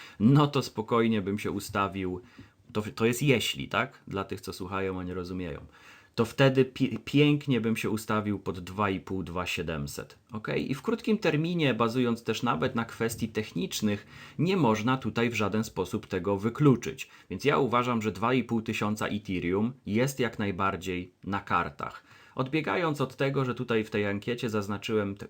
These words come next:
korektę, oczywiście, e, patrzę tutaj też na tą wydłużoną korektę, tak? Która by miała, która by miała miejsce tutaj od tego, od tego szczytu, nie?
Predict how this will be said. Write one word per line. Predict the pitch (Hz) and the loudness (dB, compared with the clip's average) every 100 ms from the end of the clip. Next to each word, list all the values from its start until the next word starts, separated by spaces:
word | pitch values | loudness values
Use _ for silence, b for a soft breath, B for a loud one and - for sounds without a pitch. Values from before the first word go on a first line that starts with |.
| _ | _
korektę, | - 135 143 - 95 98 - _ _ - _ _ _ - | -4 -2 -2 -4 -6 -6 -12 _ _ -20 _ _ _ -10
oczywiście, | 117 127 120 123 - 120 113 B B B B | -2 0 0 0 0 0 -2 B B B B
e, | 104 107 | 2 2
patrzę | 107 135 131 123 | 4 2 2 -4
tutaj | 120 110 110 | -2 0 2
też | 113 110 | 0 0
na | 110 101 | 0 -2
tą | 104 101 | -2 -2
wydłużoną | 101 92 107 98 110 101 87 | 0 0 0 2 2 2 -2
korektę, | 90 87 82 - - | -4 -4 -4 -8 -8
tak? | - - | -6 -6
Która | - 107 92 | -4 -4 -2
by | 92 | -2
miała, | 95 98 92 92 - | -2 -2 -2 -2 -6
która | - - 98 | -8 -4 -2
by | 95 | -2
miała | 98 95 90 90 | 0 0 0 -2
miejsce | 90 87 - 73 | -2 -4 -4 -6
tutaj | 76 - 67 | -4 -6 -8
od | - | -8
tego, | - 69 71 73 - | -8 -4 -4 -6 -6
od | - - | -10 -6
tego | - 80 76 | -4 -2 -2
szczytu, | - - 67 - | -4 -4 -6 -8
nie? | - 113 | -4 -2